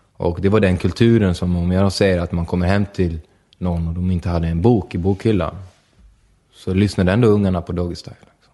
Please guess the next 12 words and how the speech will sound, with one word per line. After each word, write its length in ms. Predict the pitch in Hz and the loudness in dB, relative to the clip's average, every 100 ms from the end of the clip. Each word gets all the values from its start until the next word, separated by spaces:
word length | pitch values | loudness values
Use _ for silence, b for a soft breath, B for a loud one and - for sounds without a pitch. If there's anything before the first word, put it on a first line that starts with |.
| _ _ _ - | _ _ _ -10
Och 80 | 95 | -6
det 80 | 90 | -2
var 140 | 92 | 0
väl, 340 | 92 92 92 | 0 0 -2
eh, 220 | 92 92 90 - | -2 -2 -2 -6
det 180 | - 98 | 0 2
är 60 | 104 | 4
väl 120 | 110 | 2
kanske 540 | 107 98 - 92 87 - - | 0 -2 0 -2 -2 -6 -14
hiphopens 540 | 98 - 82 87 85 | -14 -6 -2 -2 -4
främsta 500 | - 90 85 - 90 | -2 -2 -2 -2 0
merit. 600 | 85 87 95 - - - | 2 0 0 -4 -18 -20